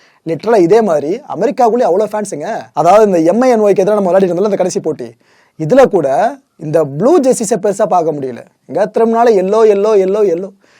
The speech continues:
எங்க போனாலும் சி எஸ் கே, டி எஸ் கே கொடி பறக்கிறத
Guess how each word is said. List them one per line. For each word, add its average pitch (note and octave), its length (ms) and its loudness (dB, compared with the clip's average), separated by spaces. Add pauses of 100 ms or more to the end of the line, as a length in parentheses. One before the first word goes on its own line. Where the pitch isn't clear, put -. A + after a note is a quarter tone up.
(180)
எங்க D#3 280 0
போனாலும் G#3 460 2
சி A3 180 -4
எஸ் B3+ 160 4
கே, A#3 180 -2
டி G#3+ 120 -2
எஸ் G#3+ 160 2
கே F#3 120 0
கொடி F#3 260 -2
பறக்கிறத E3+ 480 -2